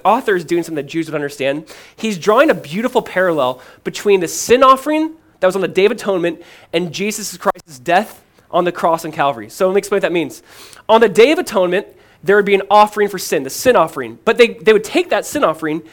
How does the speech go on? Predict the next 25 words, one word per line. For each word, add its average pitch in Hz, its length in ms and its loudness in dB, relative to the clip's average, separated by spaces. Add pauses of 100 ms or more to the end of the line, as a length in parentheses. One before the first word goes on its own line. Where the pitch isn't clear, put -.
(180)
and 214 160 2
they 214 60 6
would 208 80 4
go 208 140 4
outside 220 500 0
the 302 80 -20
city 311 240 -8
walls, 170 420 -2
outside 214 540 0
the 269 60 -4
gates, 156 280 -2
outside 196 460 0
the 196 80 -4
camp, 180 400 -2 (400)
and 190 160 2
that's 208 160 0
where 214 80 -2
they'd 175 220 -2
burn 170 220 0
it. - 260 -12 (380)
They 180 80 0
usually 247 260 0
didn't 240 260 -2
do 214 160 -4
that, 202 320 2